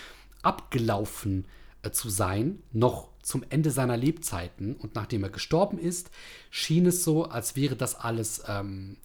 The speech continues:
mittlerweile, sag ich mal, in trockenen Tüchern gewesen. Und danach wurde New Atlantis sein Buch veröffentlicht, das eben, ähm, von diesem, von dieser neuen Welt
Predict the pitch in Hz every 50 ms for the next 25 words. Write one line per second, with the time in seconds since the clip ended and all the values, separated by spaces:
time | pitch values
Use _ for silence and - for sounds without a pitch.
0 | - - - 120 - - 131 110 101 104 113 117 117 110 107 104 107 104 - -
1 | 104 101 101 - 117 104 98 - - 123 - - 110 98 - 160 175 175 175 156
2 | 139 127 113 110 123 120 123 110 117 120 117 117 - - - - - - - 104
3 | - - - 104 98 113 123 139 151 - - - - - - - 117 104 127 131
4 | 143 147 - 147 143 139 139 - - - - - 123 131 139 151 - 113 - -
5 | 117 110 117 117 - 117 117 - - - 110 98 113 101 92 - 147 160 - -
6 | 156 - - 135 - - 135 - - 123 123 120 - - - - - - - -
7 | - - 113 - - - - 117 113 107 113 107 107 107 110 110 - - - 101
8 | 98 95 95 98 98 - - - - 120 104 107 101 98 104 104 101 98 - -
9 | - - - 117 107 104 104 98 104 107 113 113 110 101 98 92 - 110 95 90
10 | 87 - -